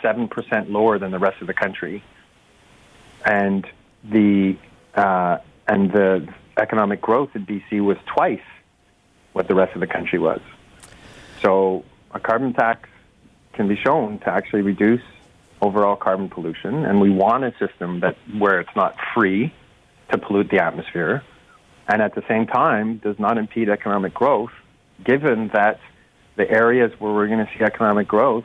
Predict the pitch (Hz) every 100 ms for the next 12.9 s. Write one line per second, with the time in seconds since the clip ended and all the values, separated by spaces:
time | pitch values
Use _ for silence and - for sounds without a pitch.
0 | - - 104 107 110 110 117 120 - -
1 | - _ _ _ - - - 123 127 131
2 | 123 120 156 120 87 85 78 92 104 120
3 | 117 110 127 131 120 82 82 90 90 -
4 | - _ _ - - - 101 95 90 -
5 | - 104 120 120 123 - 113 98 98 98
6 | 98 - 92 110 127 87 87 104 _ _
7 | - 92 107 98 98 90 - - _ _
8 | _ - 98 95 101 104 98 98 101 110
9 | 95 95 92 90 110 123 156 165 110 135
10 | 156 139 - 147 135 123 143 139 120 120
11 | 135 120 - 120 123 - _ - 117 -
12 | 127 123 - 139 - - 78 - -